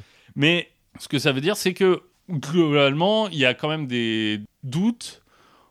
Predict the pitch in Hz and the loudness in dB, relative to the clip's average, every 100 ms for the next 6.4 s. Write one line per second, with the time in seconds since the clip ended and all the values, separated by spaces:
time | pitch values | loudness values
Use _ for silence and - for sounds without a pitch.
0 | - 107 107 147 233 - 131 123 143 208 | -8 -6 -4 -2 -4 -2 0 0 -2 -6
1 | 160 - 147 135 135 - - 165 233 _ | -6 -8 -8 -8 -8 -10 -6 -4 -6 _
2 | _ - 123 131 127 160 175 - 147 - | _ -18 -6 -6 -4 -6 -6 -10 -12 -10
3 | 123 110 151 185 185 147 - 147 180 233 | -10 -10 -8 0 0 0 0 0 0 -4
4 | _ 156 156 156 147 127 151 240 _ _ | _ -2 2 2 2 2 0 -2 _ _
5 | _ _ _ _ 131 131 151 151 139 143 | _ _ _ _ -2 0 0 0 0 0
6 | 156 156 147 | 0 0 -2